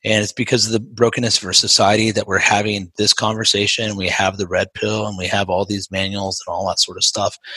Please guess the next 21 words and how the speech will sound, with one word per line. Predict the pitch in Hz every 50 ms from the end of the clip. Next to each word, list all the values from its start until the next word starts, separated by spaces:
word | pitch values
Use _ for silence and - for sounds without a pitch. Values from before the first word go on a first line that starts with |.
| - - - - -
It's | 107 -
because | - 127 110 131 117 107 110
of | 104
the | - -
fatherlessness | 120 113 117 - 113 98 95 - - 98 - -
of | -
our | 92 92
society | - - 98 - - 104 104 110 107 98 95
that | 92 90 -
these | 92 92 - -
things | - 101 92 90
exist. | 92 82 87 95 95 101 110 117 113 101 95 - - - - - - - - - - - - _ -
And, | 98 98 98 95 98 95 95 98
uh, | 95 95 95 - -
and | 113 110
to | 107 120
some, | - - 170 175 170 156 156 156 - -
to | - 113
some | - - 185 190
degree, | 170 143 110 113 113 110 110 113
there's, | 113 113 107 101 -